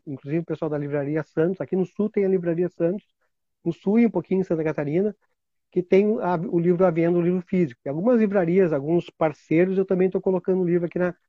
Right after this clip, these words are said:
na região Sul. O resto do Brasil vai pelo correio, a pessoa es-, escolhe o tipo de taxa que quer, a gente cobra a taxa, do, em, eh, né, re-, reembolsa, a ta-, cobra a taxa do, de envio e envia pra todo o Brasil.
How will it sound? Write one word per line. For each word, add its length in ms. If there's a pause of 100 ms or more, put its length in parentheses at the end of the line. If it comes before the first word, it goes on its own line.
(220)
na 100
região 360
Sul. 340 (520)
O 100
resto 260
do 120
Brasil 420
vai 160
pelo 220
correio, 520 (240)
a 40
pessoa 340
es-, 120 (100)
escolhe 400
o 40
tipo 240
de 120
taxa 340
que 100
quer, 280
a 80
gente 120
cobra 300
a 20
taxa, 240
do, 80
em, 600
eh, 160
né, 260 (160)
re-, 220
reembolsa, 540
a 20
ta-, 320 (240)
cobra 280
a 40
taxa 240
do, 220
de 100
envio 560 (500)
e 100
envia 300
pra 140
todo 140
o 40
Brasil. 380